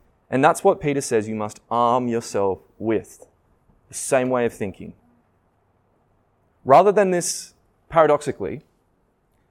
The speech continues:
rather than this leading to a miserable marriage, as you go, "I have to die to myself. Ah, I'd really rather that they died to themselves, but I'm gonna do it. I'm gonna do it." And you think,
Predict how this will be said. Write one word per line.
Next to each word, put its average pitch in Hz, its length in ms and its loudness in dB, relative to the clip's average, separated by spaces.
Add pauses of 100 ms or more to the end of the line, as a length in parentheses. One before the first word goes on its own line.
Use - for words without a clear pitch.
(400)
rather 190 280 6
than 220 160 2
this 196 180 0
leading 151 280 2
to 139 260 0
a 113 60 2
miserable 123 500 -2
marriage, 104 500 -6 (260)
as 117 160 -6
you 120 60 -4
go, 110 280 0 (600)
"I 123 60 -10
have 165 160 -8
to 135 60 -14
die 127 200 4
to 143 60 -2
myself. 147 720 -8 (640)
Ah, 143 220 -4
I'd 110 60 -8
really 190 240 4
rather 180 320 4
that 127 200 0
they 185 380 6
died 190 300 4
to 165 60 -8
themselves, 185 640 2 (160)
but 170 100 6
I'm 208 140 8
gonna 214 160 6
do 160 180 4
it. - 360 -6 (240)
I'm 214 180 8
gonna 214 140 6
do 131 200 2
it." 90 80 -8 (640)
And 190 120 4
you 247 100 6
think, 254 440 4